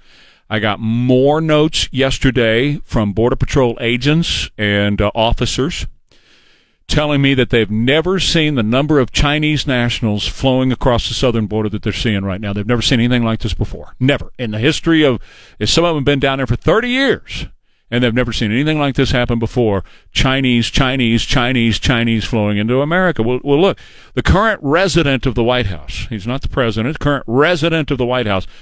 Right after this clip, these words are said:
bought and paid for by China. If you want a crime to go after, that's the one to go after.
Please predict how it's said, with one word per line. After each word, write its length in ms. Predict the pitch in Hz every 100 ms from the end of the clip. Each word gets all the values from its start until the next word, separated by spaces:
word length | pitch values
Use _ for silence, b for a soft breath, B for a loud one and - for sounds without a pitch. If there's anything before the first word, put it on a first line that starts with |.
| b
bought 260 | 110 110 135
and 100 | 160
paid 280 | 147 139 -
for 240 | 123 120
by 180 | 113 117
China. 400 | 113 165 156 98 B B
If 160 | 113 107
you 100 | 160
want 200 | 311 302
a 40 |
crime 520 | - - 139 151 180 202
to 80 |
go 160 | 208 208
after, 420 | 202 208 226 233 - _ _
that's 340 | - 143 196 -
the 80 |
one 220 | 214 185 165
to 40 |
go 160 | 156 143
after. 420 | 160 - -